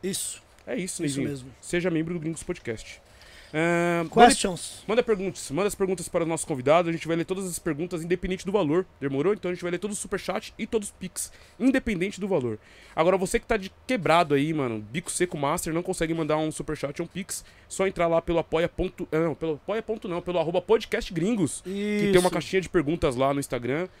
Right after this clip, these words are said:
Speaker 2: você manda sua pergunta,
Speaker 1: Se
Speaker 2: seja
Speaker 1: entrar
Speaker 2: criativo.
Speaker 1: agora, consegue fazer a pergunta.
Speaker 2: Consegue.
Speaker 1: Então, pessoal, entra lá, já começa a seguir a gente lá no Instagram e faça a pergunta pro nosso convidado de hoje aí.
Speaker 2: Boa. A gente vai escolher no máximo três perguntas, então seja criativo, demorou?
Speaker 1: Demorou.
Speaker 2: É isso.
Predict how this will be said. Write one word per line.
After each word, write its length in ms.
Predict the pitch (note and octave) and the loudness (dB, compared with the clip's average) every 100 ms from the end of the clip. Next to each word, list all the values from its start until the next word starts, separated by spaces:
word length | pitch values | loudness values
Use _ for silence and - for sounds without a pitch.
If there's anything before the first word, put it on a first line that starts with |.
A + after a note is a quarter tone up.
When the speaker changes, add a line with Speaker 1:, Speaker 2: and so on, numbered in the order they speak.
| - | -14
Speaker 2:
você 160 | - C#3+ | -2 0
manda 160 | D#3 | 0
sua 120 | D#3 | -2
pergunta, 280 | D3+ C3+ D3 | -4 -2 -2
Speaker 1:
Se 80 | F#3 | 0
Speaker 2:
seja 60 | G#3 | 4
Speaker 1:
entrar 160 | F3 A#3+ | 10 10
Speaker 2:
criativo. 180 | G3 A3+ | 10 8
Speaker 1:
agora, 300 | C4+ C4 C#4+ | 8 6 2
consegue 400 | - A#3 A#3 G#3 | -4 4 4 4
fazer 200 | F#3 G3 | 2 0
a 60 | G#3+ | 2
pergunta. 320 | A3 F3+ C3 | 2 0 0
Speaker 2:
Consegue. 460 | D#3+ D3+ B2+ G2 F2+ - - | 2 4 2 0 -6 -16 -12
Speaker 1:
Então, 100 | G3+ | -6
pessoal, 340 | G3 A3 F3+ | 0 2 2
entra 220 | F#3 G#3 | 2 2
lá, 220 | F#3+ G3+ | 4 4
já 160 | G3+ G3 | 4 0
começa 320 | - G3 - | -4 -6 -6
a 20 | |
seguir 220 | F#3 E3+ F3+ | -8 -2 -2
a 60 | |
gente 220 | E3+ E3+ - | -2 -6 -4
lá 100 | E3 | -2
no 80 | E3 | -2
Instagram 540 | - E3+ E3+ G#3+ A#3 - - - - - | -2 -2 2 2 2 -4 -20 -20 -20 -8
e 40 | |
faça 240 | F#3 E3+ | -6 -4
a 20 | G3 | 0
pergunta 340 | F#3+ F3+ F3+ | 0 0 -4
pro 80 | F#3 | -4
nosso 180 | F#3 - | -6 -2
convidado 320 | F3+ F3+ E3+ | 0 2 2
de 160 | D#3+ E3+ | 0 0
hoje 240 | E3+ C#3+ | 2 4
aí. 40 | C3 | 4
Speaker 2:
Boa. 140 | G#2+ - | 4 -2
A 80 | C#3 | -4
gente 160 | C#3 D#3 | -2 0
vai 100 | E3+ | 0
escolher 320 | - D#3+ F3 | 2 2 2
no 100 | F#3+ | 2
máximo 380 | E3+ A3+ A3 A3 | 2 2 0 -4
três 180 | A3 - | -4 -4
perguntas, 460 | A#3 C3+ C#3 B2 | -4 -2 -2 -4
então 160 | A2 C3+ | -6 -8
seja 180 | C3+ C#3+ | -6 -6
criativo, 460 | E3 F3+ - A#2+ | -8 -8 -8 -6
demorou? 320 | A#2 A#2+ F3+ G#3 - - - | -2 2 2 0 -10 -20 -16
Speaker 1:
Demorou. 580 | C#3 F3 F3 F3 G3 F#3+ | -10 -4 0 4 4 4
Speaker 2:
É 80 | D3+ | 2
isso. 340 | C3+ - - | 0 -4 -6